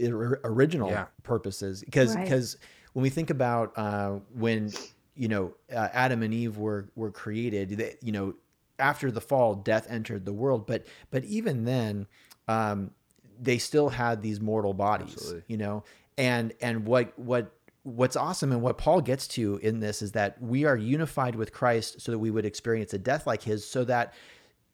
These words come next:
Speaker 1: so that we would, uh, have the hope of experiencing a resurrection like his. And Jesus'
Speaker 2: Yeah.
Speaker 1: resurrection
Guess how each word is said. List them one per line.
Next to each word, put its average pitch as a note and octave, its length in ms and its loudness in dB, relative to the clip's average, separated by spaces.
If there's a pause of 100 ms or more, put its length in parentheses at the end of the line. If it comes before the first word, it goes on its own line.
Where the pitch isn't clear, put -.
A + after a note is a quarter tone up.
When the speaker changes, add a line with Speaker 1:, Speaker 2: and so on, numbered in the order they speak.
(140)
Speaker 1:
so F3 440 4
that D#3 260 2
we C3 140 4
would, B2 520 4
uh, G#2 320 2 (100)
have A2+ 180 -4
the A2 100 0
hope B2+ 240 0
of G#2+ 140 0
experiencing G#2+ 880 -2 (200)
a G#2 80 0
resurrection G#2+ 640 0
like F#2 200 -10
his. F#2 280 -12 (300)
And A#2 120 -2
Jesus' A3 380 0
Speaker 2:
Yeah. E3+ 60 -2
Speaker 1:
resurrection A#2 880 2